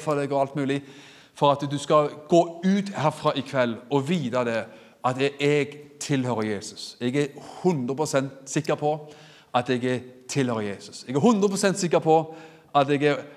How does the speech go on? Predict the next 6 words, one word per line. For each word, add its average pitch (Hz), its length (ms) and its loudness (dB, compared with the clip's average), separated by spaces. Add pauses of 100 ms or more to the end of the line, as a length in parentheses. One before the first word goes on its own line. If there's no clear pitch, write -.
(140)
hundre 143 320 4
prosent 123 320 -4
frelst. - 460 -6 (400)
Det 151 420 2 (320)
tilbudet, 131 680 2
ja, 135 160 4